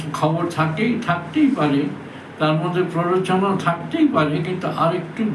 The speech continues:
বেশি কিছু থাকে। এই বেশিটার মধ্যে তাতে আবেগ থাকবে, প্ররোচনা থাকবে, খবর থাকবে,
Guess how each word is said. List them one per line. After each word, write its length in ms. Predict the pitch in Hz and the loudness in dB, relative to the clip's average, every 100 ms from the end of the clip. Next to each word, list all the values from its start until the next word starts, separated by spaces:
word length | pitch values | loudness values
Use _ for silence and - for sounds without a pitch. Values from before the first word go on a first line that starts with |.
| 123 | 2
বেশি 420 | 151 156 156 208 202 | 4 4 2 0 2
কিছু 240 | 147 147 123 - | 0 0 -4 -4
থাকে। 260 | 101 98 - - - - - - - - - 131 - 151 | -8 -10 -12 -12 -14 -14 -14 -14 -14 -12 -12 -14 -8 -2
এই 80 | 156 | 2
বেশিটার 720 | 151 156 156 208 208 185 175 | 4 4 4 2 2 0 0
মধ্যে 460 | 165 170 165 185 175 | 0 -2 -2 0 2
তাতে 240 | 160 165 | 2 2
আবেগ 640 | 151 147 147 151 170 170 - | 0 2 2 2 0 -2 2
থাকবে, 520 | 170 160 151 160 160 - | 0 0 0 2 2 2
প্ররোচনা 600 | 151 160 160 160 165 160 | 2 2 2 2 2 2
থাকবে, 440 | 160 151 156 151 - | 2 0 2 0 0
খবর 280 | 139 190 185 | -2 -2 -2
থাকবে, 500 | - - - 151 139 | 0 0 2 2 2